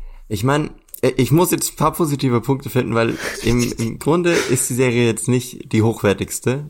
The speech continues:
die es, die da draußen existiert. Aber er nimmt sich auch nicht so ganz ernst. Er versucht viel Comedy, er parodiert auch manchmal so ein bisschen das Genre, weil der Hauptcharakter weiß natürlich durch viele Spiele,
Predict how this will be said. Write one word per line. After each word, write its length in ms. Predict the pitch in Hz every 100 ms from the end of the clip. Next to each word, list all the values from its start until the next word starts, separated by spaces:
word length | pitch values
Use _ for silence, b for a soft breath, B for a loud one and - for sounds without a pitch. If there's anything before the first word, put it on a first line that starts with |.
| -
die 120 | 104
es, 240 | 92 -
die 220 | - 92 98
da 100 | 98
draußen 440 | 92 98 - 104
existiert. 640 | 92 - 101 - 123 147 _ b b b b b b
Aber 720 | - 95 101 113 143 170 175 - _ _ _ -
er 120 | 117 127
nimmt 200 | 170 -
sich 180 | 135
auch 160 | - 113
nicht 240 | 131 131
so 120 | - 120
ganz 300 | 113 113 -
ernst. 340 | 92 92 -
Er 60 | 120
versucht 400 | 135 151 135 -
viel 200 | 139 120
Comedy, 460 | - 165 147 135 120
er 80 |
parodiert 440 | - 107 107 135 139
auch 120 | 120
manchmal 320 | 120 113 120
so 80 | 107
ein 80 | 107
bisschen 580 | 123 - 113 107 110 -
das 160 | 104
Genre, 340 | - 127 113 104
weil 200 | 98 - B B B
der 80 | 110
Hauptcharakter 500 | 110 - 107 101 101
weiß 260 | 104 127 -
natürlich 420 | 123 123 113 110
durch 200 | 110 101
viele 240 | - 107 101
Spiele, 560 | - 143 147 139 131